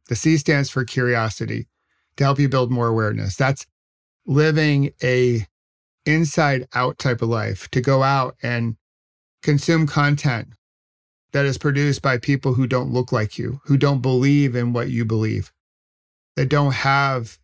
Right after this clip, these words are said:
your lived experience. They have a different one. So that curiosity, and when we're in curiosity, it's almost impossible to be judgmental. So curiosity as a way to build awareness, that's the C.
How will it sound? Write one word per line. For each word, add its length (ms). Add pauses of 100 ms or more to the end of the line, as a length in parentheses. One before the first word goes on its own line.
(140)
your 580 (920)
lived 360
experience. 640
They 160
have 120
a 40
different 380
one. 260 (680)
So 140
that 160
curiosity, 880
and 120
when 120
we're 140
in 100
curiosity, 880 (340)
it's 140
almost 320
impossible 760
to 160
be 360
judgmental. 760 (180)
So 220
curiosity 800
as 120
a 60
way 140
to 80
build 260
awareness, 480
that's 240
the 100
C. 300